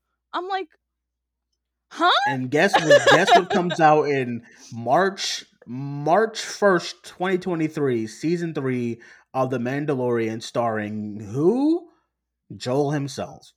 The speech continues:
Speaker 2: So, dude, listen, listen, guys, we gotta stop with this, this person and these scoops and these leaks and these my sources. The sources is like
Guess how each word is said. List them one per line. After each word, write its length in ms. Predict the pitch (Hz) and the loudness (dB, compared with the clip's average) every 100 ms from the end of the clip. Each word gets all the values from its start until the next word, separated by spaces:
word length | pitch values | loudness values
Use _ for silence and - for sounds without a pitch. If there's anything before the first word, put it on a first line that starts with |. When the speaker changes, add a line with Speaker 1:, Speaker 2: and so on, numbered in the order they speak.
| _ - | _ -14
Speaker 2:
So, 400 | - 143 131 113 | -6 -2 -2 -6
dude, 380 | 160 127 92 - _ _ _ _ - | -4 -4 -6 -14 _ _ _ _ 0
listen, 540 | 202 202 156 113 - - | 0 2 -4 -4 -10 -6
listen, 360 | 165 175 123 | -4 -4 -6
guys, 420 | 104 90 87 78 - _ _ | -8 -10 -12 -18 -20 _ _
we 180 | 117 175 | -4 0
gotta 280 | 175 165 147 | 2 2 2
stop 520 | - 139 117 95 - | -2 -2 0 -2 -8
with 260 | - 139 135 | -10 -8 -6
this, 460 | 123 113 - - - _ _ _ _ _ | -6 -6 -10 -16 -20 _ _ _ _ _
this 140 | 127 - | -10 -8
person 560 | 127 110 - 101 98 - | -6 -6 -6 -10 -10 -6
and 280 | 120 110 | -6 -4
these 360 | 110 113 104 98 | -6 -8 -10 -14
scoops 840 | - - - 127 123 113 - - - _ _ _ | -12 -10 -6 -4 -4 -8 -10 -10 -12 _ _ _
and 280 | 117 127 131 | -6 -4 -4
these 280 | 131 123 104 | -4 -6 -8
leaks 720 | 117 123 120 120 113 - - - | -8 -8 -8 -10 -10 -12 -14 -8
and 320 | 143 127 131 | -4 -4 -4
these 400 | 131 131 123 110 | -4 -6 -6 -10
my 220 | 107 120 | -8 -6
sources. 1000 | 131 - 143 131 123 - 120 120 120 117 - _ _ _ _ - | -6 -4 -4 -2 -4 -4 -2 -2 -4 -10 -18 _ _ _ _ -10
The 80 | 156 | -8
sources 760 | - 190 196 208 208 190 156 | -2 2 4 2 2 2 2
is 160 | 156 131 | 0 0
like 280 | 135 127 | -2 -2